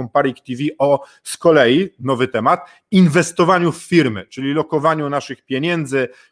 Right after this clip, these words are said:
kupowaniu firm. W przyszłym tygodniu zaczynamy. Będziemy mówić wam o tym, kiedy będziemy w ramówce na Comparik T V. A Comparik T V, tu ciekawostka, jest drugą najczęściej oglądaną f-, e, tą telewizją w temacie inwestycyjnym w Polsce, jest zaraz za T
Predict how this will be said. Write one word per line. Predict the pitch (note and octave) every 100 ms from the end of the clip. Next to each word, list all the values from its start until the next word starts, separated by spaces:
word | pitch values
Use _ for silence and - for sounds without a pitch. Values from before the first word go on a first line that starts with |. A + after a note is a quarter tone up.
| -
kupowaniu | E3 E3 D3+ C#3+ B2
firm. | - F#3 F3+ D#3+ _
W | _
przyszłym | - F3+ F3+
tygodniu | D3+ D3+ D#3 C#3+ C3+
zaczynamy. | B2+ B2 - C#3 E3 D3+ D3 C#3
Będziemy | C3+ B2 C3+ C3+
mówić | B2+ B2 B2 A2+
wam | A2 A2+
o | A2+
tym, | G#2+ A2+ G#2+
kiedy | C3+ B2+
będziemy | B2 A2 A2+ A2+
w |
ramówce | A2 G#2+ A#2 -
na | G#2+
Comparik | G2 A2 A#2 B2+ G2+
T | -
V. | B2+ A3 - -
A | - D3+
Comparik | F3+ D3+ F3 D#3+ -
T | D3
V, | G3 F#3+
tu | D#3
ciekawostka, | D3+ D3 C3 B2 C#3+ - F#3+ G#3+ - - -
jest | D3 C#3 A2+
drugą | C#3 A3 G#3 G#3
najczęściej | E3+ D#3+ F#3 E3 -
oglądaną | D3 C#3+ C#3 D3
f-, | C3+ - D#3+ B2+ B2+ B2
e, |
tą | - A#2+ G2 - _ _
telewizją | E3 E3 C#3 F3+ D3+ E3+ D#3+ - _ _
w | -
temacie | - G3+ F3 E3 F#3+
inwestycyjnym | F3+ C#3+ C3+ - D3 B2 A#2+ G3
w | -
Polsce, | B2 A2 - C#3+
jest | A#2 A2+
zaraz | A2 D#3+ D#3+
za | B2+
T | -